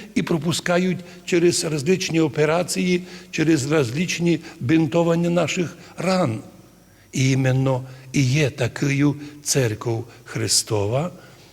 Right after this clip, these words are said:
котра формує з нас будущих учасників Царства Божого.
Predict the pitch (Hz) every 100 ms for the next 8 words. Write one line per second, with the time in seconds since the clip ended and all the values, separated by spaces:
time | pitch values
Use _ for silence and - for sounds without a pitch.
0 | - - 135 123 127 120 - 135 120 127
1 | 160 170 131 147 139 - - - 127 131
2 | 123 135 - 160 - - - 180 170 127
3 | 104 - 127 151 143 - 110 95 - 151
4 | 143 190 131 117 101